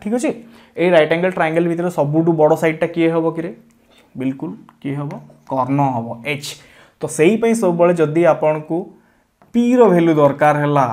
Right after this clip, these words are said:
କି ବେସ୍ର ଭ୍ୟାଲୁ ଦରକାର ହେଲା, ତ ଫାଷ୍ଟ କିଏ ରହିବ? ଏଚ୍, ହାଇପୋଟେନସ୍, କର୍ଣ୍ଣ ରହିବ। କର୍ଣ୍ଣରୁ ସବୁବେଳେ ମାଇନସ୍ କରିବେ। କେବେ ଆମେ ଛୋଟ ଜିନିଷରୁ ବଡ଼କୁ ମାଇନସ୍ କରୁ କି? ନାଇଁ, ଆମେ ସବୁବେଳେ ବଡ଼ ଜିନିଷରୁ ଛୋଟ ଜିନିଷକୁ ମାଇନସ୍ କରୁ।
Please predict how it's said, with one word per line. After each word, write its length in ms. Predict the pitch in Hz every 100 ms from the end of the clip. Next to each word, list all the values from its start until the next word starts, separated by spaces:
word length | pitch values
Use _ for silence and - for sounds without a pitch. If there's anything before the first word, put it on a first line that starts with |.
| - - - _ _ _ _
କି 140 | 170
ବେସ୍ର 600 | 151 135 196 254 - 175
ଭ୍ୟାଲୁ 240 | 151 143 143
ଦରକାର 320 | 135 131 139
ହେଲା, 360 | 143 143 117 -
ତ 40 | 143 147 - -
ଫାଷ୍ଟ 460 | 143 185 - - -
କିଏ 220 | 190 196
ରହିବ? 560 | 196 190 196 220 - -
ଏଚ୍, 260 | 170 143
ହାଇପୋଟେନସ୍, 600 | - 160 196 190 165 139 -
କର୍ଣ୍ଣ 280 | 180 208
ରହିବ। 300 | 208 185 156
କର୍ଣ୍ଣରୁ 600 | 143 156 160 185 190 196 196
ସବୁବେଳେ 360 | 160 160 170
ମାଇନସ୍ 320 | 165 156 165 -
କରିବେ। 280 | 143 131 - - - -
କେବେ 180 | 156
ଆମେ 180 | 180 190
ଛୋଟ 240 | 185 156 175
ଜିନିଷରୁ 340 | 185 196 190
ବଡ଼କୁ 280 | 175 175 185
ମାଇନସ୍ 320 | 175 180 180
କରୁ 200 | 196 196
କି? 80 | 151
ନାଇଁ, 220 | 135 127 - - _ _
ଆମେ 160 | 147 156
ସବୁବେଳେ 360 | 156 143 202
ବଡ଼ 540 | 269 147 127 135 151 185
ଜିନିଷରୁ 500 | 185 143 175 185 262
ଛୋଟ 280 | - 202 214
ଜିନିଷକୁ 440 | 185 156 151 139
ମାଇନସ୍ 380 | 127 110 123 -
କରୁ। 200 | -